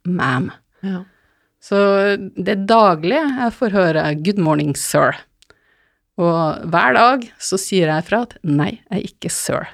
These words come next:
Speaker 2: Nei.
Speaker 1: Og også på e-post. Så, eh, jeg har min egen lille misjon med å
Speaker 2: <laughs>
Speaker 1: gjøre folk bevisst på at, eh, det er faktisk både kvinner og menn i den, eh, misjonen her, og ja.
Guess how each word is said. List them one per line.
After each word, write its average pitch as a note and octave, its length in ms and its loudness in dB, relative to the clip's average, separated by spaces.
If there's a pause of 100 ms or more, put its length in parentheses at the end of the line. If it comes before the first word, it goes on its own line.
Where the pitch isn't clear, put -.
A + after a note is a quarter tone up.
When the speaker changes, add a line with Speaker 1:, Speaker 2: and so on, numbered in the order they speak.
(420)
Speaker 2:
Nei. E3+ 120 -10 (320)
Speaker 1:
Og G3 180 2
også F3 180 -6
på - 140 -6
e-post. - 600 -12 (340)
Så, - 160 -14
eh, G3 400 -2
jeg - 560 -14
har G#3 140 0
min F#3 160 0
egen F3+ 260 -2
lille F#3 220 -2
misjon F#3 500 -2
med F3+ 200 -4
å D#3+ 300 2 (260)
Speaker 2:
<laughs> - 280 -2
Speaker 1:
gjøre F#3+ 260 6
folk G#3 320 0
bevisst F#3+ 480 -2
på F#3 160 2
at, F3 320 0
eh, F3 360 4
det F#3 260 2
er C4 40 -2
faktisk - 420 -6
både F#3 220 -2
kvinner E3+ 360 0
og D#3+ 80 -2
menn A#3+ 240 0
i A3 80 -2
den, F#3+ 320 -2
eh, D#3+ 120 -2
misjonen D#3+ 440 -4
her, A#3 260 -2
og G3 400 -2 (560)
ja. - 120 -2